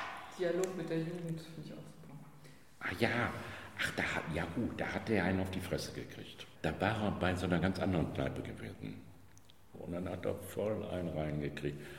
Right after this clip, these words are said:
Speaker 2: Also die hat dann ihre Jungs geholt und dann haben die ihm voll einen in die, da hat er richtig so, weiß ich nicht, mit Verband und so. Und die Arbeit hieß dann Dialog mit der Jugend. Aber wo war das? Welcher Club war das?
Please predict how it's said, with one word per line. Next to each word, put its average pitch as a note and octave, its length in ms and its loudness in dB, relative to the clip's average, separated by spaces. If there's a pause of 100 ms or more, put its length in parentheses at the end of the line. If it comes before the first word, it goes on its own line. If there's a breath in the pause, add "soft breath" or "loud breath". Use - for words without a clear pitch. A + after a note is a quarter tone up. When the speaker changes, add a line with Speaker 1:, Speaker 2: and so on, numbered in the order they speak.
(180 loud breath)
Speaker 2:
Also E2 160 6
die F#2+ 180 8
hat A2 120 8
dann F#2+ 160 10
ihre F2 160 10
Jungs F#2+ 400 8
geholt F#2+ 200 6
und E2 180 6
dann C#2 60 -2
haben F2 140 2
die F2 220 2
ihm E2+ 180 0
voll G2+ 280 2
einen F2 220 2
in D#2+ 120 4
die, D#2 240 2 (720 loud breath)
da - 100 -4
hat C2+ 200 -6
er E2 140 4
richtig F#2 360 4 (240)
so, D#2 60 2 (200)
weiß E2+ 180 0
ich D2+ 60 0
nicht, C#2+ 160 2
mit C#2 120 0
Verband F2+ 600 4
und - 220 -2
so. C2+ 60 0 (1040 loud breath)
Und C#2+ 140 0 (200)
die A#2 200 4
Arbeit G2 340 4
hieß G2 220 0
dann E2 200 6
Dialog C#2+ 440 -2
mit C#2 120 -6
der C#2 80 0
Jugend. C2 520 -6 (1160 loud breath)
Aber - 100 -10
wo - 380 -12
war - 60 -2
das? - 200 -6 (120)
Welcher - 260 -10 (180)
Club - 280 -2
war - 100 -6
das? - 160 -6